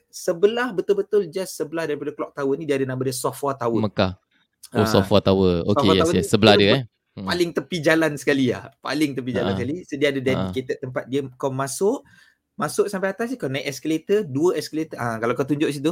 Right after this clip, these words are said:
Speaker 1: dia paling, yes, kat corner
Speaker 2: Dekat
Speaker 1: sebelah
Speaker 2: sini lah.
Speaker 1: jalan hitam tu. Betul-betul kat jalan hitam
Speaker 2: Ha,
Speaker 1: tu.
Speaker 2: ha, ha, ha.
Speaker 1: Yes, itu nama
Speaker 2: Yang
Speaker 1: dia
Speaker 2: ni.
Speaker 1: Safwa Tower.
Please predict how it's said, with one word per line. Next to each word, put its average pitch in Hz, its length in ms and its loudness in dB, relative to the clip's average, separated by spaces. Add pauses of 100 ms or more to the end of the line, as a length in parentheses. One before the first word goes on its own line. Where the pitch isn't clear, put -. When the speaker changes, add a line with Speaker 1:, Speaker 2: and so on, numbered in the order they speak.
(120)
Speaker 1:
dia 139 160 -2
paling, 143 360 -4
yes, 131 520 0
kat - 180 -4
corner 151 260 4
Speaker 2:
Dekat 156 120 2
Speaker 1:
sebelah 127 100 2
Speaker 2:
sini 113 100 6
lah. 113 60 8
Speaker 1:
jalan 143 160 4
hitam 135 320 0
tu. 107 160 -2
Betul-betul 135 340 -2
kat 123 120 -4
jalan 127 180 2
hitam 107 180 -4
Speaker 2:
Ha, 95 60 -4
Speaker 1:
tu. 92 140 -4
Speaker 2:
ha, 92 100 -10
ha, - 160 -10
ha. 90 120 -2 (120)
Speaker 1:
Yes, 123 220 0
itu 160 180 -4
nama 160 160 -2
Speaker 2:
Yang 90 80 0
Speaker 1:
dia - 80 2
Speaker 2:
ni. 170 60 -2
Speaker 1:
Safwa 143 180 -4
Tower. 139 280 -6